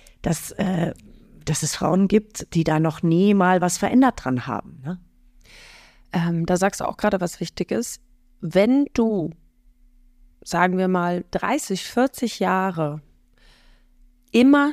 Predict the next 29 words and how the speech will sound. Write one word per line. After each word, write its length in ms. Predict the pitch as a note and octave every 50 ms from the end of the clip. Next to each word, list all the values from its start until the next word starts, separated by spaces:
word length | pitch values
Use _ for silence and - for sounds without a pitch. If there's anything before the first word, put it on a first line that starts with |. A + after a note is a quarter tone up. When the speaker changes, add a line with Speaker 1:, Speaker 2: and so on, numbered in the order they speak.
| - -
Speaker 2:
nur 380 | A3 A3 A#3 A#3+ B3 B3+ B3+ B3
die 180 | G#3+ - F#3+
gleiche 580 | - F#3+ F#3+ G3 G3+ G#3 G#3+ - - - G#3+ G#3+
Bewegung 680 | G#3 - F#3+ E3+ G3 G3+ G3+ G#3 G3+ - F#3 E3+ E3
bei 140 | D#3+ F3 F3
der 120 | F3 F3
Selbstbefriedigung 960 | E3 E3 F3+ F3+ - - - - D#3+ - - - E3 D#3+ E3+ D3+ - D#3 D#3 D3+
gemacht 500 | D#3 D#3 D#3 D3 D3 - - - - -
hast, 360 | - - - - _ - - -
Speaker 1:
Mhm. 320 | - E3 C3 D3 E3 G3 G#3 - - _ _ _ - - _ _ _ _ _ _ _ _ _ - _ _ _ _ _ _ _ _ _ _ _ _ _ _ _ _
Speaker 2:
dann 460 | - F#3 D#3 E3+ G3+ B3 C#4+ D#4+ E4 F4 - -
kann 220 | - - - G3+
es 160 | G3 F#3 - -
gut 260 | - F3 D3+ - -
sein, 460 | - - - - - G3+ A#3+ D4 E4
dass 180 | - F#3 - -
du 160 | - - -
irgendwann 680 | - F#3+ G#3+ B3 C#4 D4+ B3+ E3 D3+ D3+ F3 A3 C#4 D#4 - - - - - - -
nicht 320 | G3 A3+ B3 - - - -
anders 280 | F#3+ E3+ F3 F#3 G3 -
zum 180 | - - G3
Orgasmus 440 | G3 F3 - E3 - - - - -
kommen 220 | - - E3 D#3 D#3
kannst. 360 | - F3+ D#3 D#3 - - - _ _ - - - - - - - _ _ _ _
Und 120 | - F#3 F#3+
das 100 | A3+ A#3
ist 140 | B3 G#3 -
das 100 | - -
Gefährliche. 520 | G#3+ - - F3+ E3 D3+ D3 C#3+ - -